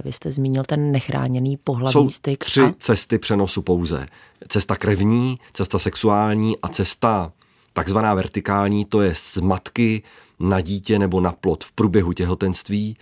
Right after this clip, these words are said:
Speaker 2: v průběhu porodu nebo po porodu prostřednictvím kojení.
Speaker 1: Povězte, jak moc je člověk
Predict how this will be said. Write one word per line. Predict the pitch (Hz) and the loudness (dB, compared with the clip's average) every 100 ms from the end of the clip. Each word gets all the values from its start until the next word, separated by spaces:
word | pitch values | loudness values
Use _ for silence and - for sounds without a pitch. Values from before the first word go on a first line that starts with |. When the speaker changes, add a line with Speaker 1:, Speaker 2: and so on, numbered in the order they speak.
| - | -20
Speaker 2:
v | - - | -20 0
průběhu | 117 95 98 90 | 2 4 4 2
porodu | 95 87 87 101 - - | 2 2 0 -2 -4 -4
nebo | 92 107 107 92 | 2 4 4 2
po | 85 | 0
porodu | - 98 92 | 0 2 0
prostřednictvím | 90 85 - - 87 82 - 85 | -2 -6 -4 -4 -4 -4 -4 -2
kojení. | - 87 82 73 71 - _ _ _ _ - - - - - - | 0 0 0 -6 -12 -20 _ _ _ _ -16 -14 -12 -12 -14 -4
Speaker 1:
Povězte, | 151 143 165 - | 0 0 0 2
jak | 214 208 | 2 4
moc | 175 180 | 2 2
je | 196 | 0
člověk | - 185 170 185 196 - | 2 2 4 4 2 0